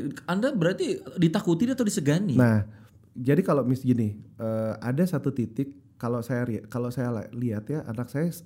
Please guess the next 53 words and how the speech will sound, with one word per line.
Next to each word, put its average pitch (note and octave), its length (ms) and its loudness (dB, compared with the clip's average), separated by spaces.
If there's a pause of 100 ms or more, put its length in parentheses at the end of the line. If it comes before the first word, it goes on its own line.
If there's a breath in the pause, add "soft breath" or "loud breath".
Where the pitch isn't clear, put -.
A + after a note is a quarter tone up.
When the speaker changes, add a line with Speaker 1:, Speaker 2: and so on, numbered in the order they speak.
(100)
Speaker 2:
baik B2 360 0
itu B2 140 -8
ke A#2+ 120 -10
ibunya, A2 440 -2
baik A2 220 -2
itu G#2 80 -12
ke - 100 -10
bapaknya, G#2 500 -6 (440 soft breath)
dia C3 200 2
punya C3+ 340 2
rasa B2 300 -4
segan. G2+ 560 -6 (100)
Speaker 1:
Harus A#2 240 -6
ada G#2+ 140 -6
itu F#2+ 180 -4
ya? F2+ 120 -4
Speaker 2:
Iya, G#2+ 180 0
harus B2 240 0
ada C3 80 -4
Speaker 1:
Kan A#2+ 140 0
ada C#3+ 120 0
Speaker 2:
rasa D3 140 2
Speaker 1:
anak C#3 160 -4
sekarang, C#3+ 260 -2
"Eh, A#3 280 -2
Bang, A#3 340 -2 (240)
Speaker 2:
Oh, G#3 160 2
Speaker 1:
Mbak G#3 160 6
apa A#3+ 180 2
Speaker 2:
iya. C4 140 4
Speaker 1:
nih?" A#2+ 160 4 (180)
Terlalu E3 320 4
dekat D#3 320 2
gitu. C3+ 240 4
Speaker 2:
Betul. A#2+ 140 4
Speaker 1:
Dan A#2+ 140 2
itu F#3 160 -2
juga C3 240 4
ba-, A#2 180 2
nggak A#2+ 160 2
Speaker 2:
Itu, A#2+ 80 6
Speaker 1:
bagus C3 160 6
ya? A#2+ 100 0
Speaker 2:
itu D#3+ 140 4
harus C3+ 220 0
ada, A2 320 -2
Speaker 1:
Harus G#2+ 180 0
Speaker 2:
harus F#2+ 180 0
Speaker 1:
ada. G2 120 -2
Speaker 2:
ada A2+ 280 0
Speaker 1:
Hmm. G#2+ 160 -2
Speaker 2:
batas A2 300 -2
bahwa A2+ 280 0